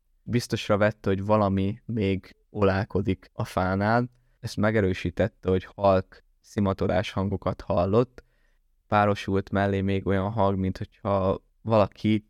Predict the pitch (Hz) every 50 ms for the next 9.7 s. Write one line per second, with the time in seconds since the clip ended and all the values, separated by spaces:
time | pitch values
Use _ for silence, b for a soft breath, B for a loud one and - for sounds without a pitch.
0 | _ _ _ - 104 101 98 95 95 95 98 104 104 101 101 - - 101 98 104
1 | - _ - - 95 98 98 - 90 90 95 - - _ - 101 104 101 101 101
2 | 104 104 117 - - - 123 127 131 135 - _ _ _ _ _ _ _ _ -
3 | - - - - 110 120 110 104 101 - - 104 110 117 120 113 107 104 113 98
4 | - - 104 113 101 107 107 107 101 107 110 110 104 101 101 101 - 92 - -
5 | - 101 - 107 101 101 95 98 101 104 - - 98 95 95 113 127 _ - 80
6 | - - - 95 101 - - - 95 107 117 113 98 101 101 101 - _ _ _
7 | _ _ _ - 123 110 107 104 98 95 92 98 101 101 101 101 _ _ _ _
8 | _ - 123 120 98 101 104 120 107 107 107 - - _ _ _ _ - - 98
9 | 101 104 104 104 107 107 107 - - - 104 107 107